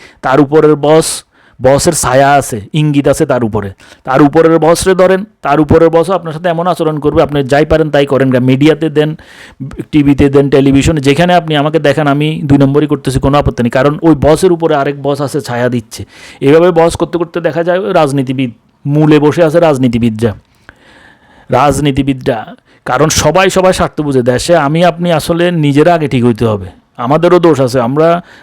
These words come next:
না বুঝে দৌড় দিই। একটু বুঝে শুনে দৌড় দিতে হবে, ভালো মানুষকে সমর্থন দিতে হবে।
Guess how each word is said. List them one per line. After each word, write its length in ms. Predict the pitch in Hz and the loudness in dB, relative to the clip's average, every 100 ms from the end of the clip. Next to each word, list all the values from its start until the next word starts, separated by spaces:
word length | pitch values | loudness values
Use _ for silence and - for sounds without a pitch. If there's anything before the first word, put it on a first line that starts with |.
| _ | _
না 240 | 120 123 135 | -4 0 2
বুঝে 280 | 139 147 | 2 2
দৌড় 220 | 165 151 117 | 4 2 0
দিই। 200 | 107 113 | -6 -6
একটু 180 | 110 | -6
বুঝে 280 | 139 143 165 | -2 0 0
শুনে 420 | - 180 180 185 | 0 -2 0 0
দৌড় 240 | 180 151 131 | 0 0 0
দিতে 240 | 135 139 | -2 0
হবে, 160 | 160 175 | 2 0
ভালো 260 | 135 135 | 0 0
মানুষকে 300 | 139 139 - | 2 -2 -4
সমর্থন 420 | 160 143 131 135 131 | -4 -4 -4 -4 -4
দিতে 200 | 110 113 | -2 -4
হবে। 160 | 95 | -4